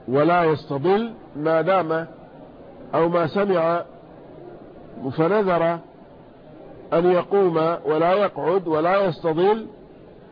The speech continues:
ما دام النبي صلى الله عليه وسلم يخطب، إعظاما لسماع خطبة النبي صلى الله عليه وآله وصحبه وسلم.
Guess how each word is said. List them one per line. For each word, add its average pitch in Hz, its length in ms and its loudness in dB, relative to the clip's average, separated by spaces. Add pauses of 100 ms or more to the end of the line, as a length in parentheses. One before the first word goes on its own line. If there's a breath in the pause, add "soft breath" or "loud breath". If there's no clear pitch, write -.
ما 165 240 2
دام 175 300 2
النبي 160 540 0
صلى 156 300 0
الله 156 180 2 (200)
عليه 156 360 0
وسلم 156 520 0
يخطب، 151 640 0 (1600)
إعظاما 196 840 2 (180)
لسماع 160 580 -2
خطبة 147 440 -6
النبي 143 500 -2
صلى 131 280 -2
الله 139 320 2
عليه 131 320 0
وآله 127 440 0
وصحبه 135 400 -6
وسلم. 113 420 -4